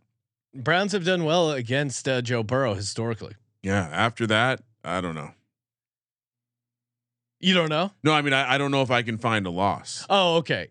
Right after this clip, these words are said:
Speaker 1: Um, yeah, I mean, at Titans, I think is actually, uh, again, I'm higher on
Speaker 2: Sean's very high on the Titans
Speaker 1: I'm
Speaker 2: this
Speaker 1: higher
Speaker 2: year.
Speaker 1: on the
Speaker 2: <laughs>
Speaker 1: Titans than most. I think they bring a physicality that is, that will be interesting.
Speaker 2: The Bengals
Speaker 1: I
Speaker 2: do
Speaker 1: think
Speaker 2: too.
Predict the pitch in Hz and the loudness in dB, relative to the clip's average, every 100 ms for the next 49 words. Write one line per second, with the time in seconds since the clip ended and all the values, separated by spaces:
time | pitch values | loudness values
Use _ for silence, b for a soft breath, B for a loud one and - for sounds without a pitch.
0 | - 170 175 170 165 165 151 - B B | -2 0 2 2 0 -6 -12 -20 B B
1 | 247 277 226 208 233 - 208 226 214 202 | 2 2 4 4 2 2 2 2 0 -2
2 | 156 156 165 175 160 156 160 - 156 143 | -2 0 2 2 2 2 2 0 -2 0
3 | 135 127 110 - 170 170 165 175 113 147 | 0 0 -4 -2 0 2 2 0 0 0
4 | 185 180 196 185 180 180 196 208 165 185 | 2 4 4 4 4 4 4 2 2 4
5 | 180 175 160 156 151 131 131 127 120 175 | 4 4 4 2 0 0 2 2 2 2
6 | 214 220 208 240 240 233 220 214 208 202 | 2 4 4 4 4 4 4 2 4 2
7 | 202 208 180 170 214 214 185 151 156 196 | 2 -2 -2 2 2 4 2 4 2 0
8 | - - - - 175 185 175 185 180 185 | -2 -4 -8 -2 0 0 2 2 2 0
9 | 160 185 165 151 170 165 180 202 226 180 | -2 -2 -2 -2 2 2 4 2 2 2
10 | 165 151 139 - - 151 156 165 165 175 | 0 0 -4 -6 -14 -8 0 0 2 0
11 | 160 156 - 165 165 180 151 165 156 180 | 2 -2 -2 -4 0 0 0 0 -2 -2
12 | 180 117 135 151 151 127 196 208 - - | -4 -2 0 2 2 4 4 0 -4 -12
13 | - | -16